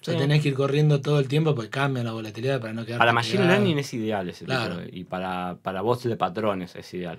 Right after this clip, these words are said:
Speaker 1: Estos
Speaker 2: Porque
Speaker 1: chicos trabajaron eso con Nasdaq. Entonces trabajan con, hasta ahora les viene saliendo bien.
Speaker 2: Ya.
Speaker 1: Pero a mí me sorprendió porque es... no lo, no lo conocía como, pero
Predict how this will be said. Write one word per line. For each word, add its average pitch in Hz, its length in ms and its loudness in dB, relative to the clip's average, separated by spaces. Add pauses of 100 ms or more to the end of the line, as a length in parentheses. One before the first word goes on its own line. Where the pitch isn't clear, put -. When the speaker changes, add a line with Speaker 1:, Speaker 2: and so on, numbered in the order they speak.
Speaker 1:
Estos 147 240 2
Speaker 2:
Porque - 0 -
Speaker 1:
chicos 165 380 2
trabajaron 143 500 2
eso 170 320 2
con 120 800 -2
Nasdaq. 120 340 -6 (1300)
Entonces 127 240 -6
trabajan 127 340 -4
con, 117 680 -6 (320)
hasta 135 220 -10
ahora 190 140 -4
les 151 100 -2
viene 135 200 0
saliendo 127 300 -4
bien. 143 180 -8 (300)
Speaker 2:
Ya. 95 180 -14 (640)
Speaker 1:
Pero 101 480 -12 (120)
a 113 120 -10
mí 135 60 0
me 156 120 4
sorprendió 139 540 2
porque 160 260 2
es... - 300 -4 (680)
no 123 120 -6
lo, 123 120 -2
no 123 120 -2
lo 123 80 -2
conocía 117 320 -6
como, 101 180 -10
pero 95 160 -16